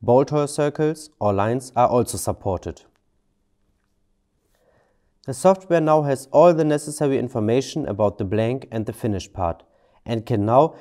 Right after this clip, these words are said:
independently select the right tools from the database in order to program the entire contour. Then, let's take a look in the programming simulation to see whether we like how the I G F has chosen the machining sequence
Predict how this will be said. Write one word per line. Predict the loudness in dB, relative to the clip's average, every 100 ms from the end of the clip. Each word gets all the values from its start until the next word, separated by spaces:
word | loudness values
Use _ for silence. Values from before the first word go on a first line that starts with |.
| _
independently | -6 -4 -2 -2 -2 -2 -4 -6
select | -4 -4 -4 -4
the | -4
right | 2 2 0
tools | -2 -2 -2 -6
from | -8 -8
the | -4
database | -4 -4 -4 -2 -4 -6 -8
in | -8
order | 0 0 2 -2
to | -6
program | -6 -2 0 0 -4
the | -6 -8
entire | -8 -6 -6
contour. | -6 -8 -8 -8 -10 -12 _ _ _ _ _ _ _ _ _ _ _ _ _ _ _ _ _ _ _ _
Then, | -2 -2 -2 -8 _ _ _ _ 0
let's | 0 0
take | -2 -2 -2
a | -2
look | -2 -2
in | -4 -6
the |
programming | -4 2 4 4 0 -2
simulation | -6 -4 -2 -2 -4 -8 -12 _ _ _
to | -10 -8
see | -2 0 0 -4 -6
whether | -2 2 2
we | 2
like | 6 6 6 0 -14 _
how | 0 4
the | 4
I | 2
G | 0 -4
F | -2
has | -6
chosen | -6 -6 -4
the | -4
machining | -4 -4 -4 -4
sequence | -6 -4 -4 -6 -12